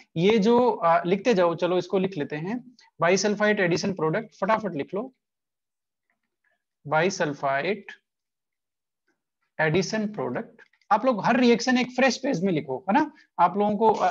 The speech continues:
अच्छा लगेगा और सारे point उस एक page में ही आ जाएंगे। Bisulfite Edition product are water soluble,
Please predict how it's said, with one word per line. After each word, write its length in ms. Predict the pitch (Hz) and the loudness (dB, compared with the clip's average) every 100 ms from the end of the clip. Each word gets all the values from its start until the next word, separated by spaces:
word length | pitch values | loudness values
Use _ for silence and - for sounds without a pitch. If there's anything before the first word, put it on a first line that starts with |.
| - | -2
अच्छा 200 | 180 226 | -4 0
लगेगा 220 | 208 214 | 2 0
और 60 | 196 | 2
सारे 240 | 202 214 | 2 2
point 320 | 208 196 185 | 0 -2 -2
उस 120 | 190 | 0
एक 180 | 190 190 | 0 2
page 200 | 196 190 | 4 4
में 100 | 185 | 4
ही 60 | 208 | 0
आ 80 | 147 | -2
जाएंगे। 280 | 131 143 160 | -2 -4 -2
Bisulfite 640 | 160 180 185 180 190 190 | 0 0 -2 -4 -2 -2
Edition 360 | 156 156 190 190 | -2 -4 -4 -4
product 420 | 165 165 220 - - - _ - | -4 -2 -4 -8 -20 -20 _ 2
are 200 | 196 233 | 4 6
water 340 | 170 156 160 | 4 0 0
soluble, 480 | 165 151 123 123 - | -2 -4 -6 -8 -10